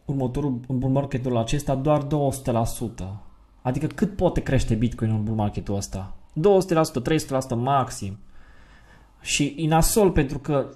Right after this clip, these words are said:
noi dacă investim în Bitcoin facem doar, ne dublăm doar banii. Cum? E puțin să dublezi doar banii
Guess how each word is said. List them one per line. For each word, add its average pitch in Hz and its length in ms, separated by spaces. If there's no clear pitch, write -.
noi 160 300
dacă 151 260
investim 151 380
în 160 80
Bitcoin 180 340
facem 180 340
doar, 180 360
ne 160 160
dublăm 160 400
doar 156 200
banii. 120 600
Cum? - 300
E 131 180
puțin 202 480
să - 100
dublezi 123 380
doar 113 160
banii 104 480